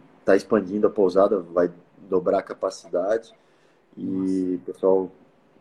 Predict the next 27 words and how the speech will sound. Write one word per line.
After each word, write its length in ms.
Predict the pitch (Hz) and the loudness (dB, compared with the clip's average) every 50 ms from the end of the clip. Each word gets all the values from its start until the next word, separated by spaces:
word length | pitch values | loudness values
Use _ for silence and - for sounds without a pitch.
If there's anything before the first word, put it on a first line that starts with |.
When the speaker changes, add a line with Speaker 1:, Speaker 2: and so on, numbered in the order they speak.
| _ - 92 | _ -16 -12
Speaker 1:
né, 140 | 90 90 90 | -10 -10 -8
pode 260 | - 92 85 85 - - | -6 -8 -8 -8 -8 -16
ficar 260 | - - - 87 82 | -12 -4 0 2 2
lá 440 | 82 82 85 92 98 95 90 85 82 | 2 2 2 2 2 2 0 0 -2
e 100 | 82 82 - _ _ _ _ | -4 -6 -12 _ _ _ _
curtir 300 | - - 98 90 - 95 | -8 -8 -8 -8 -8 -16
todo 640 | - - 104 104 101 101 101 101 101 98 95 90 85 - _ _ _ - | -8 -2 0 0 0 0 0 -2 0 0 -2 -4 -6 -10 _ _ _ -16
o, 280 | 92 90 87 87 85 85 _ _ _ | -12 -12 -12 -12 -12 -16 _ _ _
o 100 | - 98 | -16 -14
clima 440 | - - - 101 104 98 98 101 98 | -14 -10 -6 -6 -4 -2 -2 -2 -2
de, 420 | 90 90 90 90 90 87 87 80 76 - _ _ _ _ _ _ _ _ _ _ _ _ _ _ _ _ _ _ _ _ _ | -2 -4 -6 -4 -4 -4 -6 -6 -8 -14 _ _ _ _ _ _ _ _ _ _ _ _ _ _ _ _ _ _ _ _ _
de 120 | 87 87 | -14 -14
fazenda, 640 | 87 - 98 90 82 87 98 107 113 107 95 92 87 | -6 -2 0 0 0 0 0 2 2 2 2 2 2
de 180 | 87 85 87 82 | 0 0 -8 -10
campo, 600 | - - 101 104 107 101 - - - 90 85 82 | -6 -2 0 0 0 -2 -4 -8 -8 -8 -6 -6
vinhedo. 840 | 80 87 87 85 87 95 101 101 98 85 85 85 82 82 82 - - - - | -6 -8 -8 -4 -2 0 0 0 0 0 -2 -4 -6 -6 -6 -8 -10 -6 -2
A 280 | 85 87 87 87 85 | 0 0 0 0 -2
região 320 | 80 85 87 85 104 120 120 | -4 -6 -8 -6 -4 -2 2
lá 160 | 131 143 147 | 2 4 4
é 60 | 135 | 4
linda, 280 | 110 107 113 113 98 87 | 2 0 -2 -2 -4 -4
tem 160 | - - 95 | -4 -4 -8
uns 160 | 95 90 82 82 | -10 -10 -6 -2
lagos, 420 | 90 98 110 107 101 92 87 - | 0 2 2 0 -2 -4 -8 -20
tem 160 | - 98 95 | -20 -20 -20
uma 320 | 95 95 92 92 92 90 87 | -20 -18 -14 -8 -6 -6 -6
serra 540 | - - - 98 98 98 101 101 92 85 - | -6 -6 -2 -2 -2 -2 -4 -6 -12 -12 -14